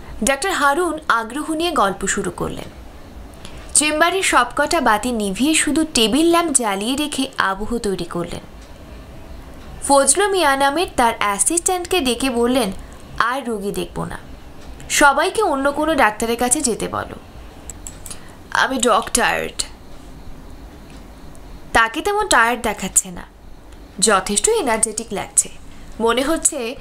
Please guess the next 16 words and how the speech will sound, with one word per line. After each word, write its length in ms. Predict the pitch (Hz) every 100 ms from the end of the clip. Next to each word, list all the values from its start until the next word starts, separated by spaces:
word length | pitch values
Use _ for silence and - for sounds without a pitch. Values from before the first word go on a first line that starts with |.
| - - - -
হুরের 320 | 247 262 311
বর্ণনা 520 | 233 202 202 220 254
করতে 340 | 277 226 208 247
পেরে 260 | 269 269
তিনি 200 | 262 269
আনন্দিত। 600 | 262 196 180 175 175 170 - - - - - - - - - - - - - - - - - - - -
এই 180 | 208 220
চেম্বারেই 500 | - 208 190 190 208
দেখেছি। 460 | 190 - 190 - - - - - - - - - - - - - - - - - - - -
বছর 460 | - 120 - - 381
দেড়েক 300 | 403 403 403
আগের 300 | 233 214 208 -
কথা। 300 | - - - - - - - - - - - - - -
শায়লার 400 | - 208 202 208
সঙ্গে 400 | 208 220 208 233
রাগ 220 | 214 196